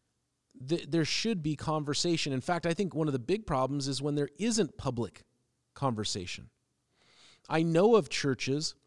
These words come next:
where somebody didn't like somebody that, something that the pastor did, or there's a rumor going around that, you know, this thing happened or that thing happened,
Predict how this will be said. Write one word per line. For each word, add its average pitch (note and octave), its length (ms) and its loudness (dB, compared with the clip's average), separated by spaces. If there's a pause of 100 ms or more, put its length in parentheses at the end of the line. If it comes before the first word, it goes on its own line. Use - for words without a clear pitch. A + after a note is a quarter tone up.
(360)
where D#3 340 4
somebody F#3 480 4
didn't F#3 280 4
like E3+ 280 2
somebody D#3 560 2 (140)
that, C#3 180 -2 (300)
something F#3 380 2
that D3 100 -2
the - 60 -8
pastor C3 360 -2
did, F3 440 0
or C#3+ 320 2 (300)
there's C3+ 220 2
a B2+ 60 4
rumor F3+ 400 6
going F3+ 300 4
around E3+ 500 2
that, C#3+ 260 -2
you C3 120 0
know, A#2+ 140 0
this - 340 2
thing F3 300 0
happened E3 400 -2
or C3 80 0
that D#3+ 240 0
thing D#3 160 0
happened, D3+ 420 0